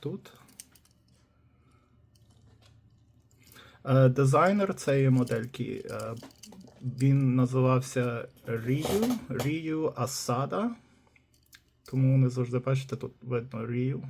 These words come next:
Ryula Circuit. А, Ryu Asada, він, на жаль, помер, е, здається, два роки тому.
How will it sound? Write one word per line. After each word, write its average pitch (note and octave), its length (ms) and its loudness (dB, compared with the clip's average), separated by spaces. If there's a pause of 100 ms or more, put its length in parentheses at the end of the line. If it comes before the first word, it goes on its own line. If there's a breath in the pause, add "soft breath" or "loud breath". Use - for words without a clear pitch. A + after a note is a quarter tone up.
(380)
Ryula B2 600 -4
Circuit. C3+ 520 -8 (720 loud breath)
А, A#2 520 -4
Ryu E3 360 2
Asada, D#3 460 2
він, C#3+ 340 -4
на C#3 120 -2
жаль, C3+ 340 4
помер, C#3 580 2
е, A#2 460 -6
здається, B2+ 440 -4
два C3 240 2
роки C3 280 0
тому. B2+ 480 -2